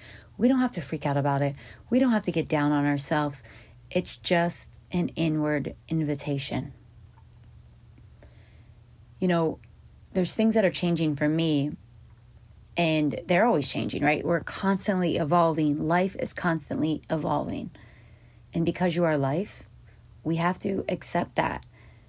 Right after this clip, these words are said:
And rather than getting into these places where we become so stuck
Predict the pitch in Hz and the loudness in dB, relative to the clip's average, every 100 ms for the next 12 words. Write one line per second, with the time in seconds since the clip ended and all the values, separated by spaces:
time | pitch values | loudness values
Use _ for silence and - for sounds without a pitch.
0 | - - - - - 175 175 170 170 226 | -20 -20 -20 -20 -4 0 2 2 4 4
1 | 277 254 196 170 175 - - 180 196 190 | 2 4 2 2 -2 -2 0 2 2 0
2 | 185 175 - 165 151 - - 180 170 170 | -2 -2 -2 -2 -2 -2 0 2 2 0
3 | 147 160 160 156 156 170 - 185 160 156 | -2 -2 0 0 -2 -6 -4 -2 0 0
4 | - - 180 190 196 190 - - - - | 0 2 4 4 2 0 -6 -20 -20 -20
5 | - - - - - - - - - 185 | -20 -20 -20 -20 -20 -14 2 4 6 4
6 | 143 - - | 4 0 -12